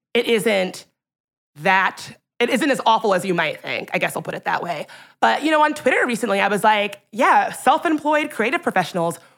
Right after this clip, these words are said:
"When is the last time that you saw a dentist?" And some of the answers, I was like, "Yeah, we are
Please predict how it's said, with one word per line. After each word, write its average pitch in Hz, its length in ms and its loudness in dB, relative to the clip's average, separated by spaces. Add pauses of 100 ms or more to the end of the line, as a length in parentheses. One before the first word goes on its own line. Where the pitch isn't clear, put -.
(240)
"When 359 140 0
is 523 120 0
the - 60 0
last 311 220 4
time 277 120 2
that 233 120 0
you 226 80 0
saw 196 220 4
a 185 40 -2
dentist?" 170 720 -4
And 226 140 2
some 302 100 0
of 403 100 2
the 294 120 0
answers, 226 460 0
I 202 40 -2
was 196 140 -2
like, 214 140 -2
"Yeah, 190 380 4
we 214 540 -4
are 190 580 2